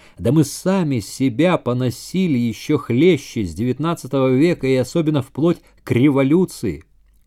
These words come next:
Традиция такая у нас богатая». Ещё читаем, узнаём.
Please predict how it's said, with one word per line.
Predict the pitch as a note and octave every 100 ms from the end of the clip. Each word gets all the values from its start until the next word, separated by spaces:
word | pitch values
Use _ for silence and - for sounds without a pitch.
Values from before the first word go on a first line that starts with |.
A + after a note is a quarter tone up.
| _
Традиция | G#2 G#2 G#2+ A#2+ G#3 G#3+ - D#3+ C#3+
такая | C3 A#2 C3+ B2+ A2+
у | G#2+
нас | G#2+ F2+
богатая». | D#2+ E2+ D#2 E2 D#2 D2+ - - _ _ _ _ _ - - -
Ещё | - - G3 - - B3+
читаем, | A#3+ A3 - D#3 G#2 D#2+ D2 - _ -
узнаём. | G2+ G#2+ A2 B2 B2+ C#3+ E3